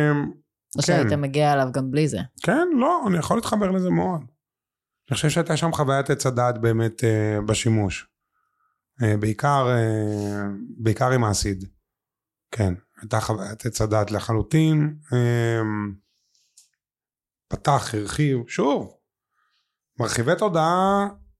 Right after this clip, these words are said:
Speaker 2: אה,
Speaker 1: מרחיבים
Speaker 2: הלוואי,
Speaker 1: את התודעה, מה
Speaker 2: הלוואי
Speaker 1: לעשות?
Speaker 2: ויכולתי לעשות. הלוואי. הלוואי ויכולתי לעשות.
Speaker 1: כן.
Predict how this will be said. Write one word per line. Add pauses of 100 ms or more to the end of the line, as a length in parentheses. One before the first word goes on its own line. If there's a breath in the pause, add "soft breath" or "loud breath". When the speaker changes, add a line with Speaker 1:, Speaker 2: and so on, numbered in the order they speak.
(140)
Speaker 2:
אה,
Speaker 1:
מרחיבים
Speaker 2:
הלוואי,
Speaker 1:
את
התודעה,
מה
Speaker 2:
הלוואי
Speaker 1:
לעשות?
Speaker 2:
ויכולתי
לעשות. (360)
הלוואי. (1120)
הלוואי
ויכולתי
לעשות. (600)
Speaker 1:
כן.